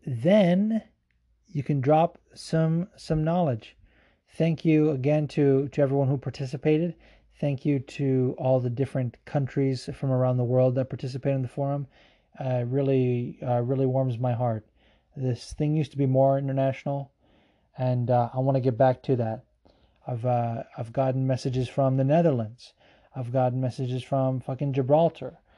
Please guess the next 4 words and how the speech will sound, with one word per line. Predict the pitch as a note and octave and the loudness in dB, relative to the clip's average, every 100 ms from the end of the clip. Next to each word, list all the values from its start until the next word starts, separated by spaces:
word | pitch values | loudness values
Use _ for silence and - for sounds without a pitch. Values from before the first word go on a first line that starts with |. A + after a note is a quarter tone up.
| _ _ C3+ | _ _ -10
I've | B2 | -6
gotten | C3+ C3 C3 C3 B2+ - _ | -4 -4 -4 -6 -8 -12 _
messages | C3+ B2+ C#3 B2+ C3 C3 A#2+ - - _ | -10 -8 -6 -4 -2 -2 -6 -12 -20 _
from | - - C3 B2+ B2+ B2+ B2+ B2+ | -12 -2 0 2 2 2 0 -2